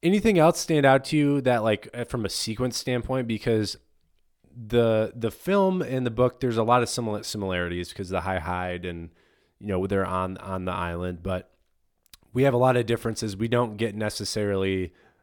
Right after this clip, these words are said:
the team up aspect. Uh, we have our kind of bad guys, and their whole goal is to get the eggs, uh, which is different because in,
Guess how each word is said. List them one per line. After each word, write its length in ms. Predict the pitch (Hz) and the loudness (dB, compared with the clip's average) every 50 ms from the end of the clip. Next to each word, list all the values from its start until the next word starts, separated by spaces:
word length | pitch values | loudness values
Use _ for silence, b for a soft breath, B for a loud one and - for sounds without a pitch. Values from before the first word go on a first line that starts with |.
| b - | b -12
the 100 | 107 101 | -12 -10
team 420 | - - - - 120 113 110 107 | -10 -10 -10 -8 -6 -4 -2 0
up 160 | 104 101 - | 0 0 0
aspect. 720 | 101 95 98 92 85 - - - 104 95 92 - _ - | 0 0 0 0 -2 -4 -6 -4 -2 -2 -2 -4 _ -12
Uh, 260 | - 98 95 92 95 - | -10 -6 -4 -4 -4 -4
we 200 | 98 107 113 107 | -4 -4 -2 0
have 180 | 101 101 101 98 | 2 2 2 2
our 140 | 95 95 95 | 0 0 -2
kind 200 | - - 101 98 | -4 -6 -6 -6
of 160 | 87 85 - | -6 -6 -4
bad 280 | 101 95 95 95 95 90 | -2 0 0 0 0 -2
guys, 440 | 98 90 90 90 90 87 85 - | -4 -4 -4 -4 -4 -6 -8 -8
and 200 | - 104 101 95 | -10 -10 -6 -2
their 200 | 92 110 120 131 | 0 2 2 2
whole 200 | 110 127 123 123 | 2 2 0 0
goal 300 | 110 95 107 104 101 101 | 0 0 0 0 0 0
is 80 | 98 - | -2 -4
to 100 | - - | -8 -8
get 140 | 95 101 - | -8 -8 -8
the 160 | - 92 80 | -8 -10 -12
eggs, 440 | 71 - - - - - - - - b b b b b b b b b b b b b 98 | -12 -14 -16 -16 -18 -20 -20 -20 -20 b b b b b b b b b b b b b -6
uh, 60 | 101 | -4
which 180 | 95 104 - 117 | -4 -2 -2 -2
is 80 | 110 | 0
different 360 | 104 120 147 143 - 127 113 | 4 6 6 6 4 2 -2
because 560 | 104 110 101 - 110 104 101 98 98 95 95 92 | -2 -4 -2 -2 -2 0 0 -2 -4 -6 -10 -12
in, 520 | - 117 117 104 104 104 101 95 92 | -10 -8 -6 -6 -4 -6 -6 -8 -10